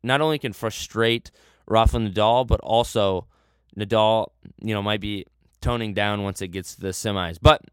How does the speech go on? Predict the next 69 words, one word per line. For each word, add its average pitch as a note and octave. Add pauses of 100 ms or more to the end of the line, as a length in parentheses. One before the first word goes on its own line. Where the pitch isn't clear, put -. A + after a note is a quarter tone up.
I B2+
mean, A2 (540)
really, A#2+
Nadal F#2+
could F2+
win F2
this E2
thing -
for -
sure. F2
I'm G2+
just F#2+
trying F#2+
to E2
pick -
out F2+
of E2+
the E2
box E2+
a F#2
little F2+
bit F2
'cause E2+
I F#2
get F2
sick -
of E2+
picking F2+
the F2
big E2
three F2+
all E2+
the -
time. F2 (320)
So G#2
my A#2+
pick E3+
to D3+
win D3+
it D3+
still -
is B2+
Novak A#2
Djokovic. A2+ (300)
If A2
you've A2+
been A2+
listening B2
at A#2
all, A#2
you G2+
know G#2+
he's A#2+
my A#2
pick A#2
to A2
win A2
it, A2+
and F#2
why G2+
he's A#2+
my A#2
pick -
to A2
win A2
it, A2+
because G2+
he F#2+
is B2